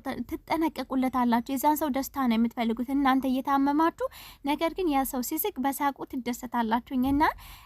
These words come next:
ለቡራ ምን ያህል ፍቅር እንዳላት ያየሁት ማለት ነው። በቃ አሳመናት፣ ልጅ እንዳለው ምናምን አሳምኗትኝ። «ችግር የለም፣ እኔ ማገዝ ያለብኝን ነገር አግዛለሁኝ፣ ምንም ችግር የለም። ግን ለምን ይሄን ስተሰራ?» እያለች ነበር ስመክር ኦር ደግሞ ስትጠይቅ የነበረው ተረጋግታ።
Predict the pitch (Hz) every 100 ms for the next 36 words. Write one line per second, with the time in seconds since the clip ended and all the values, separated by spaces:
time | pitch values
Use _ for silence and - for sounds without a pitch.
0 | - 269 254 247 247 247 285 311 311 294
1 | 285 311 330 320 285 - 254 254 262 269
2 | 269 269 262 254 339 381 277 247 247 247
3 | 262 - 269 294 349 349 320 277 269 277
4 | 269 262 269 254 254 247 254 254 277 302
5 | 349 330 339 339 427 571 - - - -
6 | 294 - 262 233 233 220 240 254 247 240
7 | 269 262 254 247 240 247 254 254 247 311
8 | 269 233 247 240 240 240 294 415 294 262
9 | 247 254 247 254 247 262 277 466 330 294
10 | 262 240 254 240 240 247 240 254 247 240
11 | 233 226 240 226 226 233 269 247 247 -
12 | 269 - 240 - 254 311 339 302 254 240
13 | 233 254 254 226 240 233 240 269 254 240
14 | 226